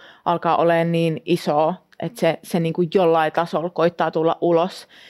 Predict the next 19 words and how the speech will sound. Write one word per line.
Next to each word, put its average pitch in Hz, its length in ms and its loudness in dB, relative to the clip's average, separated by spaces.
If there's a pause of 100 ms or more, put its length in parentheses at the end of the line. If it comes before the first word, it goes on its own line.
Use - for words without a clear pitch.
(200)
Ja 165 300 2
yleensä 180 420 2
myös 170 340 0
keho 175 260 0
on 156 240 -2
silleen 156 380 0
niinku 156 440 -4 (340)
antaa 165 460 0
merkkejä 160 680 0
noista, - 720 -4
että - 180 -10
siinä 160 200 -6
tulee 190 220 -4
jotain 160 420 -4
murtumia 202 540 0
tai 175 300 2
rasitusvammoja 175 1040 -4
tai 165 180 -4
tällaisia. 185 540 -2